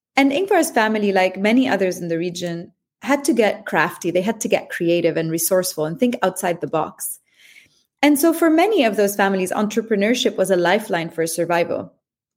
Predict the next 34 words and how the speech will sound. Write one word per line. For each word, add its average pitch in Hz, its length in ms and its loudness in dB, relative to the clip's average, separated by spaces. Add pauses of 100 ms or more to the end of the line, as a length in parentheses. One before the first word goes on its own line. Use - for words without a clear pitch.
(360)
Families 190 400 0
sold 180 280 0
homemade 175 400 -4
goods, 269 320 0
preserved 175 400 -2
foods. 277 480 0 (440)
Ingvar's 277 360 2
own 233 240 4
mother 226 340 4
had 190 240 2
a 180 80 2
guest 220 300 0
house 175 380 -4
that - 260 0
helped 185 220 -6
to 190 60 -10
generate 170 460 -2
additional 170 420 -8
income. 202 480 -4
And 233 160 0
so 254 140 2
from 247 160 0
a 240 80 0
very 240 320 2
young 254 300 0
age, 185 420 -4 (320)
he 269 180 2
felt 226 300 2
a 190 60 -2
very 196 240 4
strong 190 340 -4
desire 165 400 -4
to - 140 -20
contribute. - 580 -12